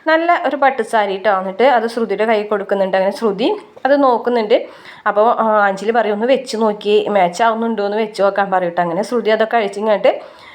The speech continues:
ഏ, നമ്മളെ, ഉം, പ്രീതിക്ക് വെച്ച് കൊടുക്കുന്നുണ്ട് കേട്ടോ. അപ്പോൾ വെച്ച് നോക്കുമ്പോൾ എല്ലാവർക്കും ഇഷ്ടമാവും. പറഞ്ഞു, "മുത്തശ്ശി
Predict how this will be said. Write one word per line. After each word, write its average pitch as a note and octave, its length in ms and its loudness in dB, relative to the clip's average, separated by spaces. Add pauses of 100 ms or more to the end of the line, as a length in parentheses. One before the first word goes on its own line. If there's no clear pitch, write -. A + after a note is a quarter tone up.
(200)
ഏ, B3 40 4 (320)
നമ്മളെ, A#3+ 460 2
ഉം, A3 240 -4
പ്രീതിക്ക് A#3 440 0
വെച്ച് B3+ 280 0
കൊടുക്കുന്നുണ്ട് G3 480 0
കേട്ടോ. F3+ 160 0
അപ്പോൾ F#3 180 0
വെച്ച് G3+ 360 -2
നോക്കുമ്പോൾ A#3+ 320 2
എല്ലാവർക്കും G#3+ 420 0
ഇഷ്ടമാവും. F#3+ 420 -2
പറഞ്ഞു, G3+ 160 0
"മുത്തശ്ശി F#3+ 420 -4